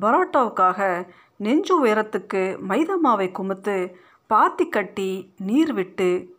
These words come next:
விழுந்து விழுந்து மாவு பிசைபவர். கொஞ்ச நேரத்தில் தோசைக்கல்லில் நின்று பரோட்டாவை பீத்து போட்டு முட்டை, தக்காளி, வெங்காயம், குழம்பு சேர்த்து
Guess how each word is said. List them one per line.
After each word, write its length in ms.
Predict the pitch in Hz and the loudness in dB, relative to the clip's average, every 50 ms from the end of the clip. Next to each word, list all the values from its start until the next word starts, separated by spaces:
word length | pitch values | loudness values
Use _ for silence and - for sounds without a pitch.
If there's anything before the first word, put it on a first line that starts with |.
| _ _ | _ _
விழுந்து 440 | 208 226 240 311 359 392 370 330 262 | -2 0 2 2 2 2 2 0 0
விழுந்து 320 | 220 202 196 202 240 247 | 0 -2 -2 0 0 0
மாவு 320 | 220 185 170 175 202 254 254 | 2 2 2 2 2 0 -2
பிசைபவர். 720 | 247 196 180 - 196 185 180 175 165 175 180 - - - - - _ _ _ _ _ _ _ _ _ _ _ _ _ _ _ - | -6 -8 -8 -6 -4 -4 -2 -2 0 0 0 0 0 -4 -6 -14 _ _ _ _ _ _ _ _ _ _ _ _ _ _ _ -8
கொஞ்ச 260 | - 180 170 190 175 | -6 -6 -4 -4 -4
நேரத்தில் 640 | 160 170 175 180 180 - - 180 175 170 180 170 - _ _ _ _ _ - | -2 -4 -4 -6 -6 -8 -8 -6 -6 -8 -10 -12 -18 _ _ _ _ _ 0
தோசைக்கல்லில் 600 | 277 349 415 - 415 359 - 311 254 226 214 208 | 0 0 2 2 0 -2 0 0 -2 -2 -2 -4
நின்று 520 | 196 190 185 190 185 196 196 185 175 - - - | -2 -2 -2 -2 -2 -2 -2 -2 -4 -4 -6 -4
பரோட்டாவை 540 | 196 233 294 359 349 349 311 277 233 202 190 | -2 0 0 2 2 2 2 2 2 0 -4
பீத்து 300 | - 202 196 196 - 226 | -6 -10 -8 -6 -8 -6
போட்டு 720 | - 208 190 - - - 208 196 180 175 180 - - _ _ _ _ _ - | -4 -2 -4 -4 -2 -2 -4 -2 -2 -4 -6 -10 -16 _ _ _ _ _ -10
முட்டை, 640 | 196 196 196 - - 196 185 180 180 180 - - - 185 | -10 -10 -6 -4 -2 0 0 0 -2 -4 -8 -8 -6 -6
தக்காளி, 720 | 170 - - - 208 196 180 180 175 170 170 - - - _ - | -4 0 2 2 2 2 0 -2 -2 -4 -6 -8 -12 -14 _ -8
வெங்காயம், 720 | 170 175 202 233 285 247 202 185 180 175 165 170 - - - _ _ - | -6 -4 -2 0 0 0 2 0 0 -2 -4 -4 -8 -14 -18 _ _ -8
குழம்பு 400 | - 233 233 302 349 403 359 262 | -4 0 0 2 0 0 -2 -4
சேர்த்து 640 | - 214 196 185 190 - - 202 190 175 175 175 | -2 -2 -2 -2 -4 -6 -6 -4 -4 -4 -6 -8